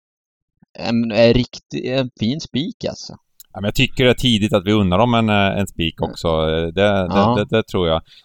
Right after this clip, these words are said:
Speaker 2: Sen så är jag inte riktigt säker på om oddset och så vidare att, att, eh, ja, det,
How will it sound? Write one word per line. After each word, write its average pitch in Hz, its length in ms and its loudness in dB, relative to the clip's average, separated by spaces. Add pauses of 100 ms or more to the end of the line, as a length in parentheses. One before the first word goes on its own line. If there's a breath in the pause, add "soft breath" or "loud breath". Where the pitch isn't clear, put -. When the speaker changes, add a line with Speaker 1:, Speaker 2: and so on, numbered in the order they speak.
(100)
Speaker 2:
Sen 113 140 4
så - 60 0
är 135 40 4
jag 139 40 2
inte 131 120 0
riktigt 113 320 -6
säker 104 300 0
på 95 100 -4
om 87 260 -2
oddset 90 640 -6
och 87 80 -8
så 92 100 -8
vidare 82 380 0
att, - 140 -8
att, 82 380 -8
eh, 80 380 -4 (1300)
ja, 92 360 -2 (120)
det, - 60 -14